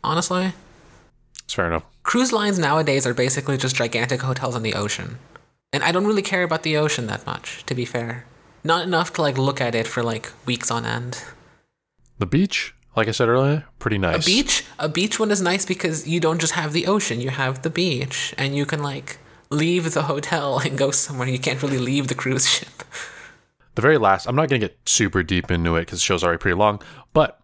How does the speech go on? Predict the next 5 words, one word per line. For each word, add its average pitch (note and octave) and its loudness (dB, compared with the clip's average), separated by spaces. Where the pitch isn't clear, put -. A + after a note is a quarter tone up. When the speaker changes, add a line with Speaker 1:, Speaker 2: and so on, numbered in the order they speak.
Speaker 2:
Facebook C3+ 0
is G2+ 2
renaming A2 2
itself - -4
soon. F#2+ 0